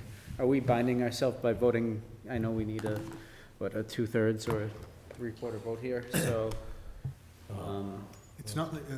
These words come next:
Speaker 2: Mister Byrne, it's not like a zoning, uh, article at town meeting.
Speaker 1: Yeah.
Speaker 2: I mean, the town, the, the Board of Selectmen can obviously come back and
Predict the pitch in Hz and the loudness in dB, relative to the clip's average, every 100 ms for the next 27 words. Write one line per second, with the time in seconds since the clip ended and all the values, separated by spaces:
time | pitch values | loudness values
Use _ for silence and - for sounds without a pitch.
0 | 127 151 - 123 127 - 151 143 113 120 | -4 -6 0 4 4 4 2 2 0 0
1 | 123 110 104 - - 107 101 107 107 120 | 0 -2 -4 -8 -16 -12 -12 -12 -10 -10
2 | 113 110 107 120 107 107 92 101 - 117 | -10 -14 -10 -8 -6 -8 -10 -12 -6 -6
3 | 104 - - - 110 - - 147 147 135 | -6 -8 -12 -12 -14 -18 -16 -14 -10 -8
4 | 127 - - 147 143 143 135 127 123 120 | -8 -6 0 2 2 0 -2 -2 -4 0
5 | 147 139 139 127 110 123 120 - 113 123 | 0 0 0 -2 -2 -2 -2 -2 -4 -4
6 | 110 120 117 107 - - - - - - | -2 0 -2 -4 -8 -10 -12 -12 -14 -18
7 | - 123 120 110 | -10 -8 -6 -8